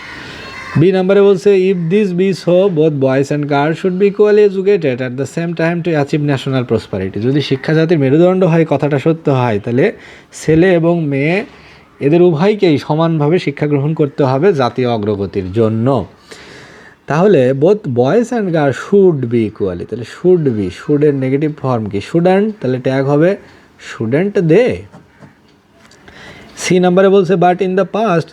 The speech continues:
there was no much opportunity of girls to receive education।" কিন্তু অতীতে মেয়েদের শিক্ষা গ্রহণের কোনো সুযোগ ছিল না। There was no much opportunity, তাহলে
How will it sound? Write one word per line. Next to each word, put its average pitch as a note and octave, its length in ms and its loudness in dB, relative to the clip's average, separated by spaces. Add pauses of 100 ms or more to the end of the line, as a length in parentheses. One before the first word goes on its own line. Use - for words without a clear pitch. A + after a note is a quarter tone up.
(100)
there F3 260 4
was F#3 120 2 (400)
no F3+ 60 2 (140)
much E3+ 180 2 (120)
opportunity E3 600 0
of C#3+ 60 0 (160)
girls A#2+ 300 2 (100)
to - 40 -4 (100)
receive A2+ 300 -2
education।" G2+ 380 -4
কিন্তু C3+ 220 -4 (140)
অতীতে E3+ 440 2 (420)
মেয়েদের E3+ 320 2
শিক্ষা F3 300 -4
গ্রহণের D#3 380 -2
কোনো D3 180 -4
সুযোগ C3 480 0 (540)
ছিল G3 400 2
না। G#2 300 -4 (360)
There E3 300 2
was F3+ 120 2 (220)
no E3 100 4 (120)
much D3 240 0
opportunity, G2 640 -8
তাহলে C3 440 -4